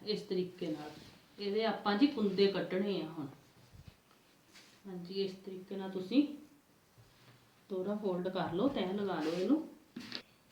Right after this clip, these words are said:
ਇੱਕ ਤੁਸੀਂ ਹੋਰ ਧਿਆਨ ਰੱਖਣਾ ਜੀ, ਜਿਹੜੀ ਆ ਸਾਈਡਾਂ ਤੇ ਕੰਨੀ ਦਿੱਤੀ ਹੁੰਦੀ ਆ, ਇਹ ਤੁਸੀਂ ਪਹਿਲਾਂ ਕਟਿੰਗ ਕਰ ਲੈਣੀ, ਕਿਉਂਕਿ ਜਦੋਂ ਆਪਾਂ ਸਿਲਾਈ ਕਰਦੇ ਆ,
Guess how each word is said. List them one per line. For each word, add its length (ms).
ਇੱਕ 200
ਤੁਸੀਂ 320
ਹੋਰ 220
ਧਿਆਨ 280
ਰੱਖਣਾ 300
ਜੀ, 120
ਜਿਹੜੀ 320
ਆ 120
ਸਾਈਡਾਂ 360
ਤੇ 160
ਕੰਨੀ 340
ਦਿੱਤੀ 400
ਹੁੰਦੀ 340
ਆ, 120
ਇਹ 160
ਤੁਸੀਂ 240
ਪਹਿਲਾਂ 320
ਕਟਿੰਗ 340
ਕਰ 220
ਲੈਣੀ, 260
ਕਿਉਂਕਿ 400
ਜਦੋਂ 240
ਆਪਾਂ 260
ਸਿਲਾਈ 340
ਕਰਦੇ 460
ਆ, 60